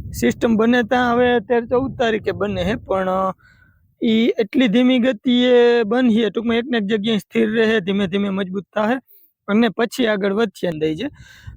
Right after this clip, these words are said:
તો વિંડી એપ્લિકેશનમાં જોતા બે મોડલ અત્યારે પરફેક્ટ બતાવે જ છે, એટલે આશા પૂરેપૂરી છે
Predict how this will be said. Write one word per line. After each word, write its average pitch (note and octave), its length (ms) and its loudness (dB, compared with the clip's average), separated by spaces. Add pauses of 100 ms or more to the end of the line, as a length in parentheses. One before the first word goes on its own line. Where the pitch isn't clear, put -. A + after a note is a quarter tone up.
તો F3 220 0
વિંડી G#3 240 2
એપ્લિકેશનમાં G3 840 0
જોતા F#3 300 0
બે F3 220 2
મોડલ G3 420 0
અત્યારે F#3 300 -2
પરફેક્ટ G3 460 -4
બતાવે F#3 460 -2
જ C#3 40 -8
છે, G#3+ 240 -4
એટલે D#3+ 180 -2
આશા F3+ 340 -2
પૂરેપૂરી F#3+ 720 0
છે A3 240 0